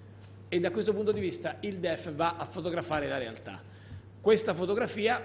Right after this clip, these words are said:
vedrà poi entro il quindici ottobre la, eh, realizzazione del, del, mm, della, mm, redazione, più che realizzazione della legge di stabilità, che vi presenteremo nelle sedi opportune.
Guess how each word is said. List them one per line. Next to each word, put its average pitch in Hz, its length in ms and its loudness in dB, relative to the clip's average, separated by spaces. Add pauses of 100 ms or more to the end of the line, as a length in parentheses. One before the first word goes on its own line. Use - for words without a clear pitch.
vedrà 170 320 2
poi 165 320 2
entro 175 260 0
il 143 100 0
quindici 170 400 0
ottobre 147 480 0
la, 143 400 0 (840)
eh, 123 560 -4
realizzazione 170 1000 4
del, 147 420 4
del, 135 560 0
mm, 117 360 -10 (1200)
della, 139 260 2
mm, 123 640 -6
redazione, 147 680 4
più - 80 -10
che 139 160 -4
realizzazione 127 600 -2
della 131 120 -2
legge 151 220 2
di 156 100 4
stabilità, 196 560 -2 (400)
che 196 160 0
vi 139 100 -4
presenteremo 147 840 -2
nelle 131 420 -6
sedi 135 540 0
opportune. 123 680 -6